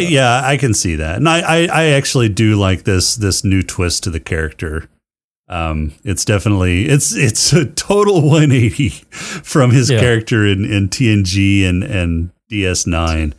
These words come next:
Speaker 1: Yeah,
Speaker 2: where he
Speaker 1: yes.
Speaker 2: is all about fighting first and
Speaker 1: Yeah,
Speaker 2: asking
Speaker 1: very
Speaker 2: questions
Speaker 1: impatient.
Speaker 2: later. Yeah.
Speaker 1: Yeah, very impatient. Yeah.
Speaker 2: Yeah.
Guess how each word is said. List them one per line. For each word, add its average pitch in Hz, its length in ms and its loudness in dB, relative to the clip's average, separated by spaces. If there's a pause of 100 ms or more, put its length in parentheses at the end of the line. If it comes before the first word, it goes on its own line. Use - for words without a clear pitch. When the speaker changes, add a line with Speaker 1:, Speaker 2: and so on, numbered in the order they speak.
Speaker 1:
Yeah, 98 300 -2
Speaker 2:
where 95 120 0
he 98 140 0
Speaker 1:
yes. 95 80 2
Speaker 2:
is 90 160 -2 (120)
all 104 300 2
about 90 460 -2
fighting 85 420 -2
first 82 540 -4
and 80 160 -6
Speaker 1:
Yeah, 87 160 -4
Speaker 2:
asking 110 160 -2
Speaker 1:
very 135 220 2
Speaker 2:
questions 113 420 0
Speaker 1:
impatient. 82 120 -2 (100)
Speaker 2:
later. - 240 -10
Yeah. 87 180 -6
Speaker 1:
Yeah, 95 160 -2
very 107 400 0
impatient. 98 560 -4
Yeah. 87 260 -4
Speaker 2:
Yeah. 64 220 -10